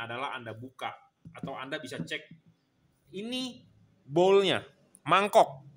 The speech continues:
mangkok proyektor ya. Harus masih kinclong ya. Makanya supaya mempertahankan masih kinclong, jangan Anda mengubah dengan H I D yang wattnya lebih besar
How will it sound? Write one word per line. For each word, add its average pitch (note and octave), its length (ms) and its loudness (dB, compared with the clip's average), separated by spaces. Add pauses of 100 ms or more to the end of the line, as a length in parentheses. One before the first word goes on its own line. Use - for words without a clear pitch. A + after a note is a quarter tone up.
mangkok F3 400 2
proyektor F#3+ 640 2 (400)
ya. D#3 240 -2 (480)
Harus A#3 480 2
masih G3 400 -2
kinclong G3 560 0 (720)
ya. D3 240 -4 (400)
Makanya B3 400 0
supaya G3+ 320 2
mempertahankan F#3+ 800 -2
masih F3+ 320 -6
kinclong, E3+ 640 -2 (1200)
jangan F3+ 480 2
Anda E3+ 320 -4
mengubah D#3 640 -2 (400)
dengan B2+ 400 -6
H A#2 240 -6
I A#2 80 -10
D C3 320 -4
yang A#2 240 -6
wattnya A2+ 400 -4
lebih A2 240 -10
besar C3+ 320 0